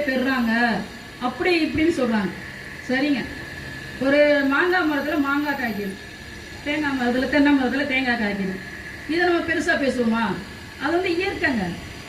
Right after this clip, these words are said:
ஒரு பெண்ணு வந்து குழந்தை பெறுறா அப்படின்றது இயற்கை. அதை நம்ம ஏன் பெருசா பேசணும்? பெண் ஒரு குழந்தை பெறுறதுனாலே அவளை புனிதமா ஆக்கணுமா அப்படின்னா அது தேவையில்லை. இன்னொன்னு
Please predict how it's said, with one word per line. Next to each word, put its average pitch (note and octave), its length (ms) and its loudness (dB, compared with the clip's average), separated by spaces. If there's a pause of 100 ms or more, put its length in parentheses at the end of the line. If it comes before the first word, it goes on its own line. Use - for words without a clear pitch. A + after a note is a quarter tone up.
(180)
ஒரு C#4 140 0 (120)
பெண்ணு F4+ 280 4
வந்து E4+ 280 0
குழந்தை E4+ 340 0
பெறுறா D#4 380 2
அப்படின்றது D4+ 340 4
இயற்கை. E4 500 2 (460)
அதை D#4 220 2
நம்ம F4 200 4
ஏன் G4 200 -2
பெருசா F4 380 0
பேசணும்? C#4 340 0
பெண் F4+ 220 0 (480)
ஒரு C#4+ 140 2
குழந்தை F4+ 360 4 (100)
பெறுறதுனாலே D#4 600 4
அவளை D4+ 280 2
புனிதமா F4 500 0
ஆக்கணுமா C#4+ 520 0
அப்படின்னா C4+ 380 0
அது C#4+ 160 -2
தேவையில்லை. C4 440 2 (920)
இன்னொன்னு F#4 300 4